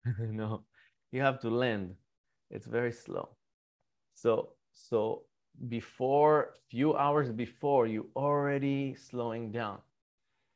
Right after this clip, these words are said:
Few hours before, you already, like, feeling, "Okay, I'm gonna sleep soon," telling your mind, "This is, the, a night is happening," looking at the sunset, or if you cannot look at the sunset, just acknowledges the softness, the darkness, the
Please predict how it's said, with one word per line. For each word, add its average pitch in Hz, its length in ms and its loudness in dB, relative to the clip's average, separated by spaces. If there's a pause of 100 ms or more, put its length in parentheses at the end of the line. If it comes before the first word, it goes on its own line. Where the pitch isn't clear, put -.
(880)
Few 131 220 -2
hours 131 340 2
before, 120 440 0
you 117 120 0
already, 127 520 2
like, 113 320 0 (460)
feeling, 120 300 -2
"Okay, 117 840 2
I'm 117 180 -4
gonna 117 200 -4
sleep 127 360 -8
soon," 107 440 -6
telling 127 340 -4
your 110 140 -4
mind, 110 460 -4 (760)
"This 110 240 -8
is, 104 300 -8
the, 117 280 -10
a - 80 -4
night 117 360 -2
is 120 100 -2
happening," 104 560 -6
looking 117 320 -6
at 107 80 -10
the 107 60 -12
sunset, 131 520 -6
or 107 180 -4
if - 180 -10
you 113 100 -8
cannot 117 340 -10
look 113 140 -10
at 117 80 -8
the 107 100 -12
sunset, 113 320 -12
just - 320 -14 (360)
acknowledges 110 720 -4
the 104 100 -10
softness, 113 800 -4
the 98 140 -14
darkness, 107 800 -6
the 104 120 -16